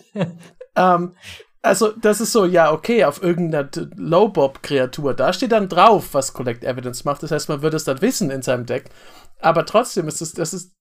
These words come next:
Speaker 2: die fällt in diese Kategorie, wenn ich beim Lesen der Karte unten ankomme, was ich alles zerstören kann, hab ich schon wieder vergessen,
Speaker 1: Mhm.
Speaker 2: was oben steht.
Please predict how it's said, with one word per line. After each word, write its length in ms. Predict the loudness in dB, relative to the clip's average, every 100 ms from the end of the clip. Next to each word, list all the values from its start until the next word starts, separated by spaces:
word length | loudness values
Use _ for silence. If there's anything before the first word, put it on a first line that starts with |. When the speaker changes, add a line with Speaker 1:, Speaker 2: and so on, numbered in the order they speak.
| -10
Speaker 2:
die 80 |
fällt 240 | 0 0 2
in 100 | -2
diese 220 | -4 -6
Kategorie, 640 | -4 -4 -4 -6 -4 -6 -8 _ _ _ _ _ _ _ _ -10
wenn 220 | 0 2
ich 260 | 2 -4 _ -4
beim 200 | 0 0
Lesen 540 | 2 0 0 -2 -4 -2
der 120 | -2
Karte 380 | 0 0 0 -2
unten 320 | -4 -2 -2
ankomme, 440 | -2 -2 -2 -2
was 140 | 0 -2
ich 120 | -4
alles 180 | -4 -6
zerstören 400 | -8 -2 -2 0
kann, 200 | -4 -2
hab 120 | -2
ich 100 | -2
schon 200 | -4 -4
wieder 160 | -2 -2
vergessen, 460 | -2 -2 -4 -4 -4
Speaker 1:
Mhm. 40 |
Speaker 2:
was 180 | -4 -4
oben 280 | -6 -4 -4
steht. 460 | -4 -6 -6 -8